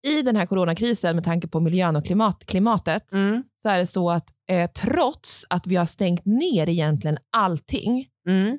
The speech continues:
Speaker 1: så, eh, har vi då minskat utsläppen med fem komma fem procent.
Speaker 2: Mm.
Speaker 1: Mm. Men det är fortfarande inte tillräckligt, eh, minskning, utan vi behöver ligga på sju och en halv procent för att det ska vara i linje med de klimatmål vi har satt upp för Agenda tjugohundratrettio.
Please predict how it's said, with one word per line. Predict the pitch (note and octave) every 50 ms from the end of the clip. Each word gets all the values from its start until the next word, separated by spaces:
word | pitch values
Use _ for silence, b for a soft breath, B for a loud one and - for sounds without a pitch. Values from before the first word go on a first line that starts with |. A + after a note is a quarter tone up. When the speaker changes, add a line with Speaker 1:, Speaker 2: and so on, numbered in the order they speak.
| - _
Speaker 1:
så, | _ - - - - A#3+ G#3+ G3+ G3+ F#3+ G3+ - _ _ _ _ _ -
eh, | G3 G3+ G3 F#3+ F3+ F3 F3 F3 E3+ - _
har | - F3+ G#3 G#3 F#3+
vi | F#3+
då | F#3 F#3+ F#3+
minskat | G#3 A3+ A#3 G#3+ F3 E3+ - - B3+ -
utsläppen | A3 A3+ F#3 - - E3+ D#3+ - E3 E3
med | D#3+ -
fem | - - G#3+ G3 F3+ E3
komma | - E3 D#3+ D3+
fem | C#3+ - E3 D3 C#3 C3
procent. | - D3 C3+ - - A2 - D#3+ - - - F3
Speaker 2:
Mm. | F3 F3+ F#3 G3 A3 C#4 F4 -
Speaker 1:
Mm. | E3 E3 E3 F#3+ A#3 E4 - _ _ B B B B B B B B B _ -
Men | G3+ A#3+ C4 A#3 G3+ G#3 B3 C4 C#4 - _
det | F3 E3 G#3+ B3 C#4 E4+
är | D4+
fortfarande | - B3 A3 - - A3 F#3+ F#3+ G3 F#3
inte | F3+ D#3 D#3
tillräckligt, | - - - A#3 G3 E3+ E3+ F#3 G#3+ D#4+ F#4 - - _ - E3 C#3+ - A3+ A3 - _ - - - - _ _ _ _ _ _ F#3+
eh, | F#3+ F3 E3 D#3+ D#3 D#3 - -
minskning, | G#3 A3+ G3+ E3 D3+ - - - - D4 D4+ F#3+ D3+ G3 A3 G#3 -
utan | F3 E3+ F#3 E3+
vi | F3
behöver | E3+ E3+ D#3+ E3
ligga | E3 E3 E3 D#3
på | - E3
sju | - - F#3
och | E3+
en | E3 E3+
halv | E3 - - F#4 G4+ E4+ A3 C#3
procent | - D3 D3 - - - - D#3+ E3+ - B B B B B
för | - G#3
att | F#3+
det | - F3
ska | D#3+ - F#3 E3+
vara | D#3+ D#3+
i | E3
linje | F3+ G3+ A#3 F4 F4 B3+ F#3 D3 C#3+
med | D3+ D#3
de | D#3+ D3 D#3
klimatmål | - F3+ F#3 A#3 A#3+ F3+ D3+ D3+ - C4+ F4 F4+ G#3+ D#3+
vi | D3
har | C#3+ C#3+
satt | - E3 -
upp | D#3 D3 -
för | -
Agenda | D#3+ D#3+ D#3+ D3+ D3
tjugohundratrettio. | C3+ - - D3 D3 D3+ - - - - - -